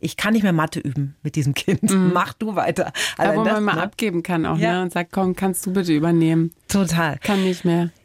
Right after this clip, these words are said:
Speaker 1: In ihrer Außenwirkung sind sie als Paar eher wahnsinnig sympathisch, finde ich. Also ich verfolge sie ja seit sehr vielen Jahren
Speaker 2: <laughs>
Speaker 1: einfach halt aus den Medien und so. Wir sehen uns heute das erste Mal persönlich. Es gibt natürlich immer Außenansicht, Innenansicht und in keiner Beziehung gibt's immer nur rosa Wölkchen.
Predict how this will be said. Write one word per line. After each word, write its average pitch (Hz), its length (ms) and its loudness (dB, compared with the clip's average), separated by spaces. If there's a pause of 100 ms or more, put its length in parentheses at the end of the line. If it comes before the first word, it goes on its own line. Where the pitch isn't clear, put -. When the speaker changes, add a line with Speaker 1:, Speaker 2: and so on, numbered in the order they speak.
(140)
Speaker 1:
In 175 100 4
ihrer 175 260 0
Außenwirkung 254 800 2
sind 202 240 2
sie 214 160 0
als - 220 -4
Paar 175 480 -2
eher 160 480 0
wahnsinnig 147 760 -2
sympathisch, 151 680 -4
finde 208 260 2
ich. - 220 -4
Also 156 180 0
ich 156 80 0
verfolge - 500 -4
sie - 120 -4
ja - 100 2
seit 156 200 -2
sehr 175 120 -2
vielen 160 220 -4
Jahren 151 260 0
Speaker 2:
<laughs> 160 100 -4
Speaker 1:
einfach 147 380 -6
halt 139 180 -6
aus - 180 -12
den 139 180 0
Medien 180 420 2
und 160 160 0
so. 160 180 2
Wir 147 140 0
sehen 160 160 2
uns 165 140 0
heute 170 140 0
das 160 120 -4
erste 156 320 -2
Mal 143 160 -2
persönlich. 156 560 0 (480)
Es - 160 -2
gibt - 160 0
natürlich 196 380 0
immer 202 200 2
Außenansicht, 170 640 0
Innenansicht 170 600 0
und 147 100 -4
in 147 60 -4
keiner 147 260 0
Beziehung 147 360 0
gibt's - 180 -2
immer 156 160 2
nur 156 140 2
rosa 147 340 0
Wölkchen. 175 500 2